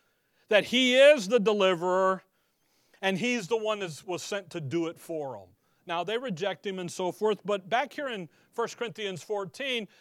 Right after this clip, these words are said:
this is the body of Christ. This is not Israel. And Paul says, "Look, guys,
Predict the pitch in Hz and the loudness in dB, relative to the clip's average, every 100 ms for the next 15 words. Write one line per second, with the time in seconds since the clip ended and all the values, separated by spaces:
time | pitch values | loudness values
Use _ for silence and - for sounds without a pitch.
0 | _ _ _ _ - 302 302 220 202 220 | _ _ _ _ -8 -6 -4 -4 2 4
1 | 202 202 185 - 302 233 170 - 240 240 | 2 0 -4 0 2 2 -2 -4 -6 -4
2 | 185 208 190 247 285 196 175 131 110 _ | -4 0 2 2 0 -6 -10 -10 -14 _
3 | _ _ _ _ - 196 - 247 240 - | _ _ _ _ -8 -6 0 2 2 0
4 | 226 180 277 311 208 185 190 226 214 | -4 0 0 0 0 0 0 -2 -6